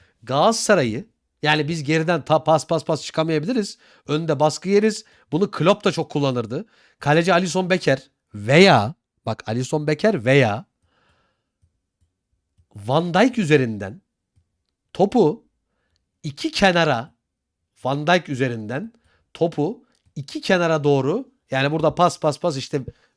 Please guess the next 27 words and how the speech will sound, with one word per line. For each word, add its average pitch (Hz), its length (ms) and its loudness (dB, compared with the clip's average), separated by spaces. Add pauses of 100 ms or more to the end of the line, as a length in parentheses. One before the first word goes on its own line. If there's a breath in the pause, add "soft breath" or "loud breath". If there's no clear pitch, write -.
(120)
bir, 143 120 -10
bir, 151 220 -8
bir 151 140 -4
pas, 147 200 -4
iki 151 200 -6
pas, 139 240 -4
Jones 147 280 -2
yaklaştı, 151 420 -2
üçgeni 156 380 -2
yaptılar. 160 440 6 (340 soft breath)
Pas 196 200 2
üzerinden 156 440 -4
Van 170 220 -4
Dijk 202 180 0
çıkıp 196 320 -4 (400)
buradan 220 460 2
Frimpong'a. 147 600 -4
İlk 262 280 2
yarıda 135 380 2 (340)
tamamen 240 520 4
bunu 185 200 -2
denediler. 127 400 -6
Birkaç 220 280 -2
tane 190 180 0
de 214 40 2
Gakpo'ya 160 540 -2
geldi. 92 300 -12